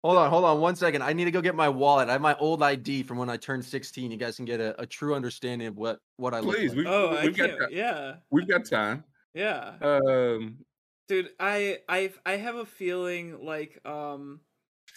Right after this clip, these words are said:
Speaker 3: th-, there, there should be a movie about Jam leaving the private school. He goes to public
Speaker 2: <laughs>
Speaker 3: school for, like, his last year of high school, you know?
Speaker 2: Is this,
Speaker 3: He's
Speaker 2: like, after he hits the growth spurt or before?
Speaker 3: Before, before. He has
Speaker 2: Oh,
Speaker 3: to
Speaker 2: okay,
Speaker 3: deal
Speaker 2: so
Speaker 3: with
Speaker 2: he's
Speaker 3: the, yeah,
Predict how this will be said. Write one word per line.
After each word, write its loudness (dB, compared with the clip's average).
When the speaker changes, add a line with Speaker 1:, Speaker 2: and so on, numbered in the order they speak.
Speaker 3:
th-, -18
there, -2
there -4
should -12
be -6
a -2
movie -8
about -8
Jam -12
leaving -10
the -12
private -14
school. -14
He -14
goes -8
to -14
public -8
Speaker 2:
<laughs> -
Speaker 3:
school -8
for, -12
like, -8
his -12
last -10
year -8
of -16
high -8
school, -8
you -6
know? -10
Speaker 2:
Is -8
this, -6
Speaker 3:
He's -12
Speaker 2:
like, -2
after -2
he -2
hits -2
the -4
growth 0
spurt -4
or -8
before? -8
Speaker 3:
Before, -6
before. -8
He -12
has 0
Speaker 2:
Oh, 0
Speaker 3:
to -4
Speaker 2:
okay, -4
Speaker 3:
deal -4
Speaker 2:
so -6
Speaker 3:
with -2
Speaker 2:
he's -8
Speaker 3:
the, -12
yeah, -10